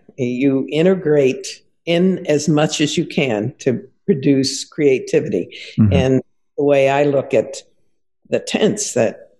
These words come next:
Speaker 1: we did, and then not just the tents, but the outdoor sculptures and the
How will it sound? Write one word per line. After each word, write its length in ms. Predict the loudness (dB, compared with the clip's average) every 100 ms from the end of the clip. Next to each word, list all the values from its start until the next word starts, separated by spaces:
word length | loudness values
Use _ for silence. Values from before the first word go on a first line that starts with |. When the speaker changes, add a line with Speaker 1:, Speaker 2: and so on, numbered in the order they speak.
| _
Speaker 1:
we 280 | -2 2 2
did, 360 | 2 2 2 2
and 160 | 0
then 140 | 0 0
not 280 | -2 -4
just 380 | -2 0 0 -4
the 100 | -6
tents, 500 | -2 0 0 0 -6
but 320 | -2 -2 -2
the 440 | -2 0 0 -4 -8 _ _ _ -4
outdoor 500 | -2 -2 2 2 0
sculptures 800 | 0 0 0 -2 -4 -2 -2 -4
and 320 | -2 0 0
the 420 | 0 0 -2